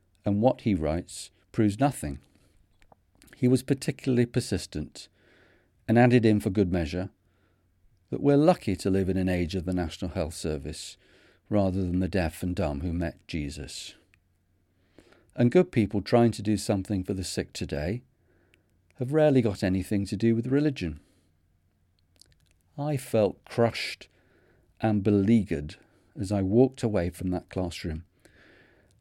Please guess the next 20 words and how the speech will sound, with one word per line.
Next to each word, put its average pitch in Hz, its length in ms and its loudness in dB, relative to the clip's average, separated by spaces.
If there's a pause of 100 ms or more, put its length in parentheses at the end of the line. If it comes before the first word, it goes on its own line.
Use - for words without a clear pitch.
I 127 80 -2
felt 185 340 0
I'd 120 160 4
let 127 300 4
God 123 300 6
down 85 480 4 (840)
by 110 160 4
not 120 320 4
knowing 123 320 4
enough 90 480 -2 (520)
to 107 140 4
answer 107 340 2
back 78 420 -4 (100)
properly. 92 460 0 (2750)
So 117 200 0
with 120 180 2
tears 160 320 4
in 147 100 4
my 92 360 2
eyes, 117 300 -6